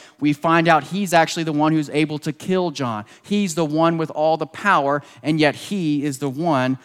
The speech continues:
that's scared. Well, Herod recognizes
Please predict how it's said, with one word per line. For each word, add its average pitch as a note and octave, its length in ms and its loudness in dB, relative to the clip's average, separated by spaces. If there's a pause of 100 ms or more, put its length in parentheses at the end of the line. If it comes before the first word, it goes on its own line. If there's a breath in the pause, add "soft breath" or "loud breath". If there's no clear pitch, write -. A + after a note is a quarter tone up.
(160 soft breath)
that's B2+ 260 -2
scared. G#2+ 460 -4 (880)
Well, G#2+ 120 -14
Herod D3 340 -2
recognizes B2 840 -4